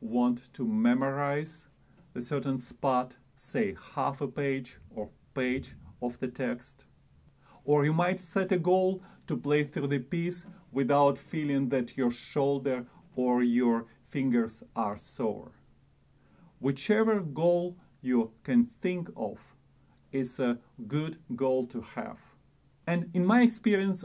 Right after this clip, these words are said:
all of those goals and many more are possible to achieve once you start thinking about them and including them in your practice session plan every time.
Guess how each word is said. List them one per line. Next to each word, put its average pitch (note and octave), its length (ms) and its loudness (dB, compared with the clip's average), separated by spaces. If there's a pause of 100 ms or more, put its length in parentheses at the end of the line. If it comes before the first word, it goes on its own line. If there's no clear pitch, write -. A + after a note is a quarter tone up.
(120)
all G3+ 220 4
of F3 120 -2
those F3 320 4
goals D3 560 2 (180)
and C#3 220 -2
many D#3+ 280 2
more C3+ 520 -2 (400)
are C3 180 0
possible D3 680 0 (200)
to C#3+ 160 4
achieve D#3+ 600 -2 (340)
once C3+ 420 0
you C#3 60 -2
start B2+ 340 -4 (200)
thinking D3+ 340 0
about A2 480 -2
them - 300 -10 (500)
and D#3 260 -2
including E3+ 640 2
them D3+ 320 0 (280)
in C#3 220 2
your B2 460 2 (180)
practice C3 680 0
session A#2+ 480 -4
plan A#2+ 420 0 (360)
every A2 320 0
time. - 500 -12